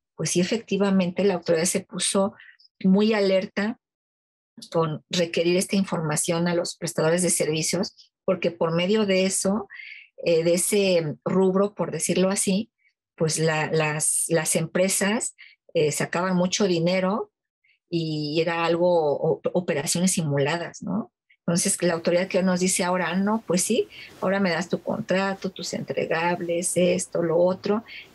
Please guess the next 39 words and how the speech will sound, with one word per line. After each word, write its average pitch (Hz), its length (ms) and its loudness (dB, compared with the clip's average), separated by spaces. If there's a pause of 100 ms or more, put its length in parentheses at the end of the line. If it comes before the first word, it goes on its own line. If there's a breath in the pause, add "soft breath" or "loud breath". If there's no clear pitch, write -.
y 190 180 4
eso 202 260 2
mismo 202 380 4
es 185 160 0
lo 202 220 2
que 170 120 -2
le 160 160 -2
solicita 165 600 -2
a - 20 0
la 208 140 0
persona - 420 -6
que - 60 -16
está - 200 -6
solicitando 170 800 -4 (400 loud breath)
la 151 220 2
devolución 151 580 0
del 175 160 -2
impuesto. - 540 -10
O - 20 -2
sea, 185 240 -2 (560 loud breath)
ya 202 260 2
no 233 60 0
hay 254 80 4
forma 220 300 2
de 190 100 0
cómo 196 220 2
escaparnos. 165 680 -6
Si 185 200 0
no 202 160 6
nos 247 180 2
agarra 190 300 0
de 196 100 2
un 190 220 2
lado, 190 240 0 (100)
<laughs> - 140 -18
nos 220 360 4
agarra 190 360 2
del 180 160 2
otro, 233 340 -2